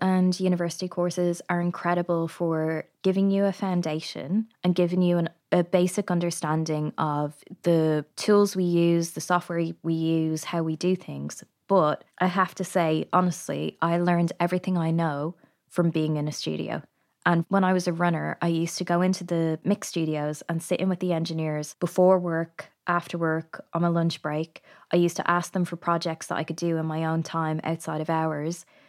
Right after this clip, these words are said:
And that's how I learned how to do my job. My uni course, I don't think anything that I learned I really use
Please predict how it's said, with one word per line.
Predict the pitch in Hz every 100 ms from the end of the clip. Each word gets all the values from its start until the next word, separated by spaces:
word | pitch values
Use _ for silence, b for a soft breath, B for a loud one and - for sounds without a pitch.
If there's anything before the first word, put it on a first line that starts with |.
| b
And | 175 -
that's | 175 185 -
how | 214
I | 202
learned | 196 185
how | 180 175
to | -
do | 175 165
my | 151
job. | 151 165 156 - - _ _ -
My | 196 196
uni | 202 220 233
course, | 220 175 165 165 - -
I | 185
don't | 214 226
think | 220 196 - -
anything | 196 208 220 208
that | 180
I | 170
learned | 170 170 156 151 156
I | 170
really | 160 160 160
use | 156 156 151 151 - -